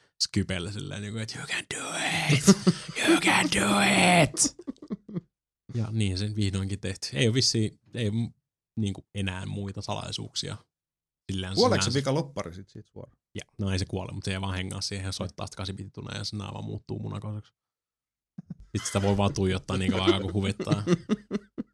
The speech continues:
Speaker 1: Sit se kuolee yhdestä sumasta sen jälkeen. Ja se ei enää niinku hyökkää siinä, siinä vaiheessa. Se on niinku semmonen ultimaattinen niinku hard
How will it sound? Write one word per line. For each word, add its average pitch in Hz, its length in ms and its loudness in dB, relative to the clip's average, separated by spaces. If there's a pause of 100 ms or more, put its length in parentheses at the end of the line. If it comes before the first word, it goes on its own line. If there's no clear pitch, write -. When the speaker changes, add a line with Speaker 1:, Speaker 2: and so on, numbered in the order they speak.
(480)
Speaker 1:
Sit 101 80 4
se 101 60 2
kuolee 92 340 2
yhdestä 92 280 0
sumasta 101 320 -4
sen 87 80 -2
jälkeen. 92 340 -6 (480)
Ja 101 180 -4
se - 120 -8
ei 95 120 -2
enää 92 240 -2
niinku 92 280 -4
hyökkää - 460 0
siinä, - 280 -4 (680)
siinä 92 180 -4
vaiheessa. 110 300 -4
Se - 260 -6
on 139 80 2
niinku 165 140 0
semmonen 120 300 4
ultimaattinen 95 720 2
niinku 101 280 -8 (1040)
hard 90 520 0